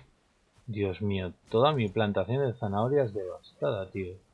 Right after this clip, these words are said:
Hay que ser cerdo. También lo del huerto aquí fuera.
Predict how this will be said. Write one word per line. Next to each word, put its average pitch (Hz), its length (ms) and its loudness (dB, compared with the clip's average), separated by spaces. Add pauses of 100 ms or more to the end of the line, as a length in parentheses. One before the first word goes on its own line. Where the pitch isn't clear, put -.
(680)
Hay 113 160 -6
que 117 180 -6
ser 127 300 -2
cerdo. 98 760 6 (2500)
También 123 260 4
lo 143 80 10
del 131 100 10
huerto 131 340 6
aquí 123 180 4
fuera. 123 360 0